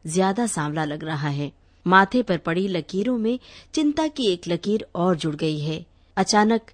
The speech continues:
दिया उठकर मिस्टर पोलेक की गोद में बैठ गई। उसकी छोटी-छोटी बाहें उनके गले में हैं और सिर ठुड्डी से सटा है। "नहीं अंकल, आप चिंता मत करो, कल पापा इसे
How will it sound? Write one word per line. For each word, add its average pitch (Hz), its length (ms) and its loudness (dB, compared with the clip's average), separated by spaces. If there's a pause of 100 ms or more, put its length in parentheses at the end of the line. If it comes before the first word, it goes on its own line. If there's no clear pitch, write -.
(160)
दिया 202 360 0
उठकर 190 360 -2 (280)
मिस्टर 233 300 0
पोलेक 202 460 0
की 175 100 -4
गोद 170 300 -2
में 160 80 -2
बैठ 175 260 -6
गई। 156 240 -4 (320)
उसकी 277 280 -2
छोटी-छोटी 269 760 -2
बाहें 160 480 0 (280)
उनके 196 300 0
गले 170 300 -2
में 190 120 -2
हैं 165 260 -4 (260)
और 180 120 2
सिर 226 300 2 (240)
ठुड्डी 233 280 0
से 196 140 -2
सटा 151 280 -4
है। 139 300 -4 (320)
"नहीं 320 300 4
अंकल, 466 880 4 (560)
आप 277 300 2 (140)
चिंता 381 440 4
मत 466 340 0
करो, 392 380 4 (500)
कल 339 400 4 (100)
पापा 339 360 4 (240)
इसे 427 400 2